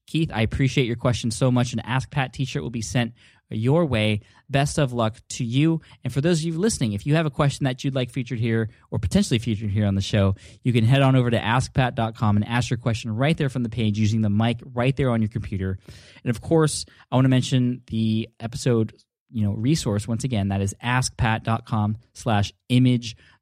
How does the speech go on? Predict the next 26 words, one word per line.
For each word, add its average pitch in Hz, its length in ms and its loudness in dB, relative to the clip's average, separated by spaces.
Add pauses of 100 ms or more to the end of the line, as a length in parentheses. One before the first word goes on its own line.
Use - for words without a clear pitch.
(120)
guide. 98 360 2
That's 98 160 -4
the 120 240 -4
ultimate 127 400 -2
guide 113 220 -2
to 117 60 -6
finding 104 360 0
and 101 100 -4
using, 107 360 -2
using 123 360 0
images 117 300 0
on 104 140 -2
your 117 100 -4
website. 104 380 -6 (1040)
And 123 180 2
lastly, 127 560 0 (400)
I 120 40 0
wanna 117 120 0
leave 117 180 0
you 120 140 2
with 120 120 2
a 123 60 -2
quote, 110 420 0 (140)
another 147 220 -2
one 131 160 0
from 104 260 -6